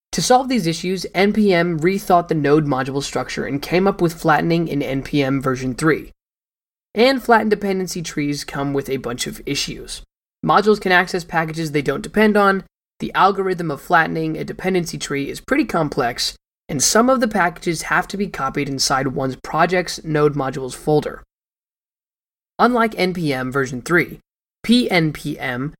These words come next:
tries to solve the issues that N P M version two had without flattening the dependency tree.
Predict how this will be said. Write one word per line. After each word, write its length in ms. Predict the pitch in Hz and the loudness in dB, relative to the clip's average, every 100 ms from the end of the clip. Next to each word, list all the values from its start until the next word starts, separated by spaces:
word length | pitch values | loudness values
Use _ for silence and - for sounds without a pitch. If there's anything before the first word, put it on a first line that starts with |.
| _ - | _ 0
tries 300 | 190 202 214 | 4 4 2
to 120 | 208 | -4
solve 280 | - 156 151 | 0 0 -2
the 120 | 147 | -6
issues 280 | 147 147 139 | -6 -8 -8
that 180 | 139 - | -8 -2
N 200 | 175 196 | 0 0
P 200 | 180 170 | 0 2
M 160 | 156 143 | 2 2
version 320 | 143 135 131 | 2 0 -4
two 260 | - 226 190 | 2 4 4
had 360 | 143 139 135 _ _ - | 4 0 -2 _ _ -4
without 480 | 139 - 170 202 | -4 0 2 2
flattening 460 | - 180 160 156 151 | 2 0 0 -2 -4
the 80 | 139 | -6
dependency 480 | 135 135 127 - - | -8 -12 -12 -12 -14
tree. 320 | - 147 | -14 -14